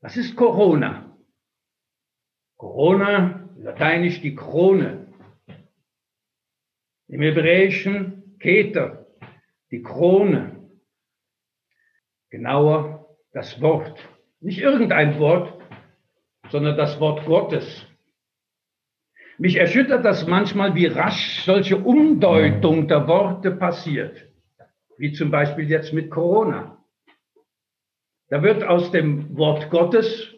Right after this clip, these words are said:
was Zuversicht vermittelt, eine Vokabel der Angst.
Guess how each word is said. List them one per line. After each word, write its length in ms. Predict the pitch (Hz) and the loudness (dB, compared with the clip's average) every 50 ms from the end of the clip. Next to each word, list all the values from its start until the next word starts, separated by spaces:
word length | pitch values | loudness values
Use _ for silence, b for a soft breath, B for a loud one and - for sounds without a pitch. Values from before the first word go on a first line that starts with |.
| _ _ _ | _ _ _
was 340 | - 143 156 151 - - - | -8 -8 -8 -8 -10 -8 -2
Zuversicht 840 | - 262 294 269 - 214 175 - - - 156 165 151 147 - - | 0 0 0 2 0 -2 -2 -4 -4 -4 -4 -4 -4 -6 -8 -8
vermittelt, 840 | - 160 147 143 151 151 147 147 156 156 180 196 196 - - - - - _ _ _ _ _ _ _ _ _ _ _ _ _ _ _ _ _ _ _ _ | -4 -4 -2 0 -2 -2 -2 -2 -2 -2 -2 -2 -4 -8 -12 -18 -20 -20 _ _ _ _ _ _ _ _ _ _ _ _ _ _ _ _ _ _ _ _
eine 220 | - 143 156 160 156 | -4 -2 -2 0 0
Vokabel 460 | 180 175 175 175 190 214 214 202 190 | 0 0 0 0 0 0 0 0 0
der 180 | - 175 175 190 | 0 0 0 0
Angst. 600 | 190 226 - - - - - - - - - | -2 -2 -4 -6 -10 -14 -18 -20 -20 -20 -20